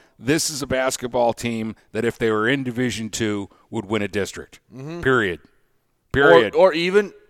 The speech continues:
Speaker 2: a different Division one district. I
Speaker 1: But
Speaker 2: bet you I could find, uh, multiple d-, districts in Division One that the Vikings would at least be playing for a division or district championship.
Speaker 1: Yeah, but, but they were unfairly put into the district of death.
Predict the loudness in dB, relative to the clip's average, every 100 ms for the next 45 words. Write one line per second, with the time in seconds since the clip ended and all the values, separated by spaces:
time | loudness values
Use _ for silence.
0 | -2 0 -2 0 0 0 -6 -10 -8 -6
1 | -6 -6 -6 -6 -6 -14 -16 -20 -20 -20
2 | _ _ _ _ _ _ _ _ _ _
3 | _ _ _ _ _ 0 4 6 4 4
4 | 4 4 2 4 4 4 -2 -4 0 0
5 | -2 -2 0 0 -4 -6 -4 -4 -10 _
6 | -6 -6 -4 -10 -10 -10 -6 -4 -6 -6
7 | -4 -4 -4 -14 -14 -8 -4 2 0 0
8 | -10 -8 -8 -8 -10 -14 -10 -6 -6 -6
9 | -6 -6 -6 -10 -8 -10 -12 -8 -6 -8
10 | -12 -16 -16 -16 -16 -10 -10 -10 _ -6
11 | -4 -4 -4 -8 -4 -2 0 0 0 -4
12 | 0 4 4 4 0 0 0 0 -4 -6
13 | -8 -2 -2 -2 -6 -4 -6 -4 -6 -6
14 | -8 -12 -14